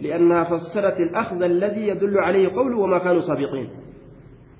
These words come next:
فأتين فاء تفسيرية جرمت. "وما كانوا سابقين" سن فسرت يجو. أكاتا ربي نتكبيت ثلاثة. يوكا فصيحية رفعتين سنجا. لأنها أفسحت عن جواب شرط مقدر تقديره:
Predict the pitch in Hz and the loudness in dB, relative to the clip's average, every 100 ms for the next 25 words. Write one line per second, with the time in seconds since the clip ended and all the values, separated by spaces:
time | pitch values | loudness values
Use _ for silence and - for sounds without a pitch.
0 | - - - 156 170 - 226 226 220 208 | -20 -20 -12 -6 -4 -4 -6 -4 -2 -2
1 | 208 170 170 160 165 170 143 131 120 123 | -2 -2 2 4 4 2 2 -2 -6 -6
2 | 156 170 170 202 220 202 190 175 175 175 | -2 0 0 -2 -2 -2 -2 2 2 2
3 | 208 220 220 208 254 247 - - 156 175 | -2 2 2 4 2 0 -4 -6 -4 -2
4 | 156 156 139 - - - - - - - | -2 0 -2 -2 -10 -14 -18 -20 -20 -10
5 | 156 - 175 170 208 240 208 180 170 175 | -10 -6 -4 -2 0 0 0 -2 0 2
6 | 170 151 147 143 147 143 135 123 - - | 0 -2 -4 -2 -2 -2 -4 -4 -8 -16
7 | - - - - 156 170 170 175 180 175 | -20 -20 -20 -12 2 4 6 2 0 2
8 | 175 202 208 185 165 156 151 170 156 135 | 2 2 2 2 2 0 0 0 0 0
9 | 123 120 143 170 190 202 175 156 208 - | -4 -2 0 0 2 2 0 -2 -2 -2
10 | 190 170 180 196 190 190 175 170 185 175 | 0 2 2 2 0 0 0 2 0 2
11 | 170 170 165 202 262 | 2 0 0 -2 -2